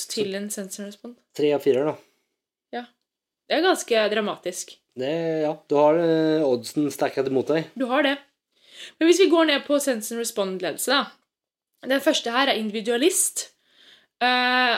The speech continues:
Speaker 2: og det er interessant første setning. «Reality is an interpretation.»
Speaker 1: Mm.
Speaker 2: <laughs> Eh, «values difference and diversity, sense and respond.»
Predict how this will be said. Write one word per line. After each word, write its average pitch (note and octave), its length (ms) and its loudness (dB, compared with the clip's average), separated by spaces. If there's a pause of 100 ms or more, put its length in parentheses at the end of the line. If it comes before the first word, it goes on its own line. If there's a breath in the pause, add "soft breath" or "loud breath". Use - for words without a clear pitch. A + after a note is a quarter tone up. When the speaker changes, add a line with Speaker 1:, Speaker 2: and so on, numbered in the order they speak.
Speaker 2:
og A3+ 100 -2
det D#4+ 80 4
er E4+ 100 6
interessant B3+ 360 -6
første B3 260 -2
setning. A#3 280 -4
«Reality G#3 640 0
is G#3 200 -4
an A3+ 140 -6
interpretation.» A3+ 720 -8 (560)
Speaker 1:
Mm. D3+ 160 -10 (220)
Speaker 2:
<laughs> C3+ 440 -2 (400 loud breath)
Eh, B3+ 420 2
«values B3+ 400 0
difference C4 720 -4
and G#3 480 -4
diversity, A3 600 0 (600 soft breath)
sense A3 500 -4
and F#3 220 -6
respond.» - 600 -8